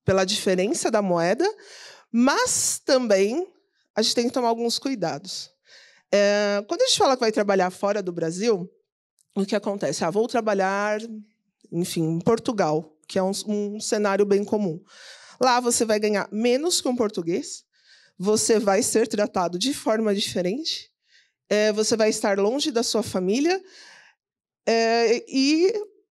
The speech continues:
tá, você ganha mais do que aqui, mas gasta mais do que aqui.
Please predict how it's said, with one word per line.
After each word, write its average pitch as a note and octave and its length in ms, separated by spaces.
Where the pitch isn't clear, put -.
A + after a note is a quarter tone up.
tá, A3+ 160
você A3+ 100
ganha A#3+ 160
mais A#3+ 240
do B3 100
que B3 120
aqui, A3+ 240
mas C#4 280
gasta B3+ 680
mais A#3+ 340
do A3+ 100
que A#3+ 140
aqui. A3+ 300